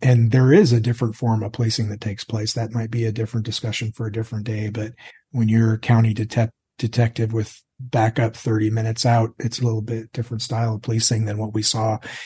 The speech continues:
in Copland, where when the guy's fighting on the roof, there's twelve guys coming in squad cars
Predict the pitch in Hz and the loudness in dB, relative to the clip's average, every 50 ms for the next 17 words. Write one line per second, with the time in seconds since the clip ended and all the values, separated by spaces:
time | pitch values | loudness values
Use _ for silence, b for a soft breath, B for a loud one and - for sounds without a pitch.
0 | B B B B 113 107 - 131 127 123 123 - 123 117 117 117 117 113 110 110 | B B B B 0 4 6 8 8 8 8 6 4 6 6 6 6 4 2 2
1 | 110 110 107 110 110 113 110 110 107 - - - 113 113 110 113 113 107 101 98 | 0 -2 -2 -2 0 0 0 0 0 -2 -2 -2 -2 -2 0 -2 -2 -2 -2 -4
2 | 104 117 117 113 110 - - - 104 104 107 - - - - 117 107 104 - 113 | 0 2 2 2 2 0 -2 -4 -4 -2 -2 -2 -2 0 0 0 0 0 0 0
3 | 104 104 101 - - 123 110 110 107 101 101 - - - 107 110 113 - - 110 | 0 0 -2 -4 -2 -2 -2 -2 -2 -4 -6 -8 -6 -6 -6 -6 -6 -6 -6 -6
4 | 104 104 101 - - - _ | -6 -6 -6 -8 -10 -12 _